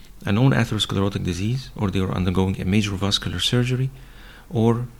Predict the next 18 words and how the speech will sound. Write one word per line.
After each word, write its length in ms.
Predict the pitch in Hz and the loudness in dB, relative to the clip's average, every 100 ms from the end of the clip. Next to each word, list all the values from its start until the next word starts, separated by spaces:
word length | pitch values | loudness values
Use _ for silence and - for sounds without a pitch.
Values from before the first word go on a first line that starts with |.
| - | -2
they 120 | 104 | 0
are 120 | 92 | 0
above 300 | - 90 92 | 0 0 0
the 60 | 98 | 0
age 160 | 101 - | -2 -2
of 120 | - | 0
seventy, 480 | 127 127 117 123 - | 2 2 0 -2 0
or 160 | 101 | 0
they 140 | 98 92 | 2 0
had 180 | 95 | 0
impaired 420 | - 90 120 123 110 | -2 -2 2 4 4
renal 260 | 117 107 | 4 4
functions. 500 | - 101 - - - - - - - - - - - - - | 0 -2 -4 -8 -12 -16 -20 -20 -20 -20 -20 -20 -20 -20 0
Patients 400 | 135 - 160 - | 2 4 2 2
were 120 | 117 | 2
randomized 560 | 98 95 98 104 101 - | 2 2 2 2 0 -2
to 80 | 90 | -2
receive 420 | 87 107 104 | -2 0 0